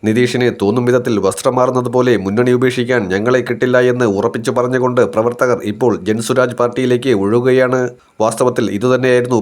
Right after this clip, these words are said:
പ്രശാന്ത് കിഷോർ ലക്ഷ്യം വെച്ചത്. ജെ ഡി യുവിനെ തകർക്കുക എന്നുള്ള ഒരൊറ്റ ലക്ഷ്യമായിരുന്നു അദ്ദേഹത്തിന്റെ നീക്കം. അദ്ദേഹത്തിന്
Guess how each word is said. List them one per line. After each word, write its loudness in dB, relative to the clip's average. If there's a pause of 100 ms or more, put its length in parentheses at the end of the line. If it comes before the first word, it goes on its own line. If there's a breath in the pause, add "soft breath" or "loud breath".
പ്രശാന്ത് -2
കിഷോർ 0
ലക്ഷ്യം -2
വെച്ചത്. 2 (300)
ജെ 0
ഡി 0
യുവിനെ 2 (120)
തകർക്കുക -2 (140)
എന്നുള്ള 0 (140)
ഒരൊറ്റ 0
ലക്ഷ്യമായിരുന്നു 0 (120)
അദ്ദേഹത്തിന്റെ -2 (120)
നീക്കം. -4 (380 soft breath)
അദ്ദേഹത്തിന് 0